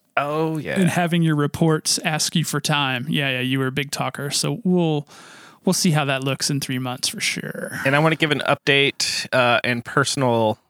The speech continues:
Speaker 1: like, selfish shameless, if you will, plug Etsy store that, uh, the wife and I are running. We've actually went from, "Does anyone know, is this thing on?" You know, tap, tap, <laughs> tap, "Is this thing on?" to
Speaker 2: <laughs>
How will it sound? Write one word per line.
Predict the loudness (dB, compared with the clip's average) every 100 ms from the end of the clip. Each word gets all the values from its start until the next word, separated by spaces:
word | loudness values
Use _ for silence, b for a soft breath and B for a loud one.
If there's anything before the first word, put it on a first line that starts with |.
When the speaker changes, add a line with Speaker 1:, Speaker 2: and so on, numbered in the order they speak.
| -4
Speaker 1:
like, | -2 -2
selfish | 0 2 2 0 -4 -2 -2 -2 -4 -10 _ _ _ _ _
shameless, | -2 2 2 2 2 0 0 -2 -4 -8
if | -6
you | -2
will, | 0 -2
plug | 0 2 2 2 -2 -14 -20 -20 _ _
Etsy | -4 -2 -4
store | -2 -2 -2 0 0
that, | 0 -2 _ -20 _
uh, | -6 -4
the | -2
wife | -2 -2 -4
and | -4
I | -4
are | -4
running. | -4 -4 -6
We've | -4 -2
actually | 0 -2 0 0 2
went | 2 0 0
from, | -2 0 0 -4 -10 _ _ _ _ _ _ _ _ -10
"Does | -2
anyone | 2 2 4
know, | 4 4 4 2 0 _ _
is | 0
this | 0 0 0
thing | 0 0
on?" | 0 2 0 -2
You | -2
know, | -4
tap, | 0 0 2
tap, | 0 0
<laughs> | 2
tap, | 2 4
"Is | 2 2
this | 0 0
thing | -2 0 0
on?" | 0 0 -2
to | 2 4 4
Speaker 2:
<laughs> | 2